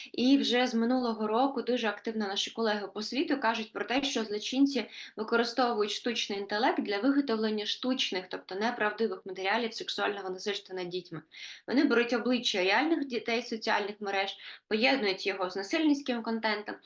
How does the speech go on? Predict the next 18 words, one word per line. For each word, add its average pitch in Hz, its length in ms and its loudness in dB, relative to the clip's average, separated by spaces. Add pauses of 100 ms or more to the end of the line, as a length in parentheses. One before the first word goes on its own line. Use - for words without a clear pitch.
(220)
і 277 120 4
далі 247 280 4
вимагають 208 580 0
чи - 80 -2
шантажують 196 560 -2
в 185 40 -8
дітей 226 360 0
або 180 200 -2
надсилання 190 560 0
грошей, 269 540 2 (220)
або 202 240 -2
особисто 214 540 0
зустрічі, 208 460 -2
або 190 220 0
надсилання 185 600 0
реального 175 460 0
контенту. - 520 -8
Тому 285 360 2